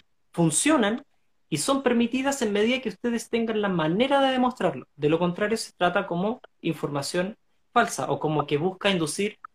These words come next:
a error, ¿ya? Entonces, es muy, muy importante que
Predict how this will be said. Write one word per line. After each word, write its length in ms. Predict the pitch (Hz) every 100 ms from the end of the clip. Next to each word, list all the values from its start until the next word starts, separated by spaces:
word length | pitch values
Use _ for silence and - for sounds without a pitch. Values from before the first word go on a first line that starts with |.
| _
a 160 | - 135
error, 260 | 127 - - _ - - _ _ _ _ _ _
¿ya? 300 | 120 131 - _ _ _
Entonces, 440 | - 156 196 185 -
es 240 | 156 151
muy, 280 | 160 170 233
muy 200 | 247 240
importante 720 | 240 240 233 247 240 - 202 -
que 220 | 143